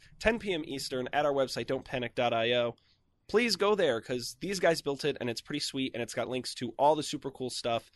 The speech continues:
Um, I'm trying to think. I think this week I'm gonna specifically pimp our Stitcher channel. Um,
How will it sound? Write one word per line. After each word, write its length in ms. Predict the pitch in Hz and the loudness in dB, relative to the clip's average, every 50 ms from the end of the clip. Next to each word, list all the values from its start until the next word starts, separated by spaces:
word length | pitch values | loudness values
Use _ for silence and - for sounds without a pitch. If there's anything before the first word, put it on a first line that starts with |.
| _ - _ _ _ | _ -20 _ _ _
Um, 460 | - 113 117 117 117 113 113 107 107 _ _ _ _ _ _ _ _ _ _ _ _ _ _ _ _ - - - | -2 0 2 2 2 0 -4 -6 -10 _ _ _ _ _ _ _ _ _ _ _ _ _ _ _ _ -16 -6 -4
I'm 80 | 156 | -2
trying 180 | 147 196 185 175 | 2 4 4 4
to 40 | 160 | 4
think. 160 | - 151 - - - - - | 2 -2 -2 -4 -8 0 2
I 60 | 185 | 4
think 200 | 247 285 254 214 | 4 4 2 2
this 220 | 262 285 - - | 2 2 2 2
week 260 | - 175 170 165 - - | 2 2 2 2 2 0
I'm 100 | 147 156 | -2 0
gonna 140 | 151 147 143 | 0 -2 -2
specifically 500 | - - 156 - - 240 220 233 190 165 | -4 -4 -2 2 2 0 2 2 -2 -2
pimp 340 | - - 165 151 151 - - | 0 -2 -4 -4 -4 -6 0
our 120 | - 143 139 | 0 0 0
Stitcher 540 | - - - - 277 311 - - 185 160 | 0 -4 -2 -2 -2 -2 -2 -2 -2 -2
channel. 580 | 131 - - - 123 110 107 107 117 127 147 _ _ _ _ _ _ _ _ _ _ - | -2 -2 -4 -2 -2 -2 0 -2 -2 -4 -4 _ _ _ _ _ _ _ _ _ _ 2
Um, 680 | 135 135 135 131 123 123 127 127 123 123 123 - | 4 6 6 6 6 4 2 2 0 -2 -8 -10